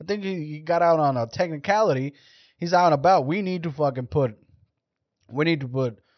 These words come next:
that guy back to work. 'Cause seventy percent of, like, you know, more the, the more the better. He's gonna, we need to put him back on, on, on a job.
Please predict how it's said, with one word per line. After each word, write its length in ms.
that 220
guy 360
back 360
to 60
work. 580
'Cause 180
seventy 300
percent 380
of, 200
like, 180
you 120
know, 260
more 460
the, 180
the 60
more 240
the 80
better. 360
He's 260
gonna, 380
we 160
need 140
to 40
put 260
him 100
back 260
on, 240
on, 240
on 180
a 60
job. 460